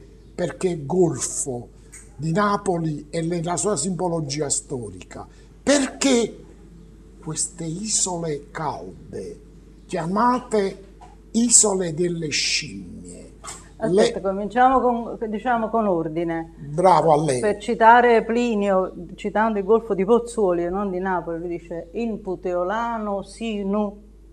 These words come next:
Speaker 2: no? Quindi nel Golfo Puteolano di Pozzuoli, Procita, no?
Speaker 1: Procida.
Speaker 2: Procida. Che però, eh, Plinio spiega il nome di Procida, quindi la parola Procida,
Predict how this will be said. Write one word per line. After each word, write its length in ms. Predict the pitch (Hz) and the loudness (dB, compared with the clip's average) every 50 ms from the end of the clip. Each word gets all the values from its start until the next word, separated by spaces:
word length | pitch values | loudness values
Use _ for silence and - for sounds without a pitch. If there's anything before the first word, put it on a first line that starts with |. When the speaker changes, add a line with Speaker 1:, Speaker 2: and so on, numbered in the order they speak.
| - - - | -20 -10 -6
Speaker 2:
no? 240 | 196 208 214 202 | -4 -4 -4 -4
Quindi 320 | 208 202 196 185 165 180 185 | -4 -4 -6 -4 -2 -4 -2
nel 580 | 190 196 202 202 196 190 185 180 180 175 - - - | 0 0 0 0 0 0 0 0 0 -2 -2 -6 -6
Golfo 760 | 156 170 220 233 226 214 220 - - - - 180 175 175 - - - - - | 0 2 2 4 2 0 -2 -8 -12 -4 -2 -2 -2 -2 -6 -16 -20 -16 -6
Puteolano 760 | 190 190 185 185 175 170 165 156 147 151 151 156 160 170 175 | -6 -4 -2 0 2 4 4 4 4 4 -2 -8 -10 -10 -10
di 140 | 165 190 | -8 -8
Pozzuoli, 560 | 175 202 214 226 220 - - 165 151 147 147 - - - - - - - | -4 -4 -4 -4 -4 -8 -6 -4 -4 -4 -4 -6 -14 -20 -20 -20 -18 -6
Procita, 840 | - 202 185 170 160 - - 190 170 165 - 170 165 165 170 165 156 | 0 0 2 2 0 -4 -6 -8 -8 -8 -4 -2 -2 -2 -2 -4 -10
no? 0 | - - - - - - - - - - - - | -16 -20 -20 -20 -20 -20 -20 -20 -20 -20 -10 -2
Speaker 1:
Procida. 340 | 196 208 196 175 160 - 180 | 0 0 2 2 2 2 2
Speaker 2:
Procida. 640 | 156 147 147 - - - 165 156 - 160 147 151 - - - - - - - | 2 2 0 -4 -8 -12 -12 -10 -10 -10 -10 -10 -12 -20 -20 -20 -20 -18 -8
Che 120 | - 214 | -8 -6
però, 540 | 220 - 294 294 262 226 185 - - - - - - | -2 2 4 6 8 8 6 6 2 -10 -14 -6 -4
eh, 500 | 185 190 185 185 185 185 180 175 180 175 | -2 0 0 0 0 -2 -2 -4 -6 -6
Plinio 720 | - 226 262 247 214 180 175 175 190 208 226 240 - - | -6 -4 -4 -2 -2 -2 -2 -2 2 2 2 2 2 -2
spiega 800 | 202 - - - 240 226 196 165 160 156 175 190 214 226 220 - - | -6 -10 -6 0 4 4 4 4 4 4 4 4 4 2 -2 -6 -8
il 80 | 202 185 | -2 2
nome 300 | 180 185 185 180 170 160 | 2 2 2 2 0 -2
di 100 | 170 170 | -2 -2
Procida, 560 | 175 165 156 151 151 - - 180 165 170 170 | 0 0 0 0 0 -2 -6 -4 -2 0 0
quindi 200 | 165 180 170 160 | 0 0 -2 0
la 140 | 156 156 151 | -2 -2 0
parola 420 | - 175 185 190 180 175 175 156 | 0 2 2 4 2 2 0 -2
Procida, 580 | 160 175 165 147 151 - - - 190 185 185 | -4 -4 -6 -6 -6 -8 -10 -12 -8 -8 -8